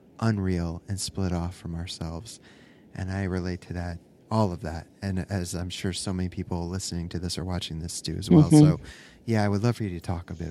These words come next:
Speaker 1: more about that.
Speaker 2: Well, it's really true. I mean, I think, um, first of all, we're not compelled to, um, you know, kind of flatten everything out and pretend that, you know,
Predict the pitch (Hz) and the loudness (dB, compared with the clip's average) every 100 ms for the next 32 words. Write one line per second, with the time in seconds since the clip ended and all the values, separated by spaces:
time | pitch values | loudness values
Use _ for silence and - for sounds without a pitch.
0 | 82 87 82 82 85 87 90 - - - | -8 -8 -8 -8 -8 -8 -8 -10 -18 -20
1 | _ - - - - 202 262 180 131 190 | _ -20 -20 -20 6 10 12 12 10 10
2 | 180 156 - 202 175 147 147 160 156 - | 10 10 8 8 10 8 6 4 2 2
3 | 156 151 143 143 139 - - - - _ | 2 6 6 4 0 -10 -20 -20 -20 _
4 | _ _ _ - 214 196 165 156 156 151 | _ _ _ 6 8 10 8 6 2 -2
5 | - 131 127 123 113 123 135 - 139 131 | -2 -2 0 -2 -2 -4 -8 -2 0 2
6 | 131 131 - _ _ _ - - - _ | 0 -4 -12 _ _ _ -20 -20 -20 _
7 | _ - 143 143 139 139 135 139 - - | _ -8 0 4 4 6 6 4 -2 -16
8 | - _ _ _ - - 165 147 - 151 | -20 _ _ _ -20 2 4 6 6 4
9 | 135 - 151 - 131 135 131 127 127 127 | 4 2 4 4 2 4 4 4 2 2
10 | 143 127 170 220 277 127 131 131 - 147 | 2 0 2 2 2 2 2 0 0 2
11 | 135 127 127 | 4 4 2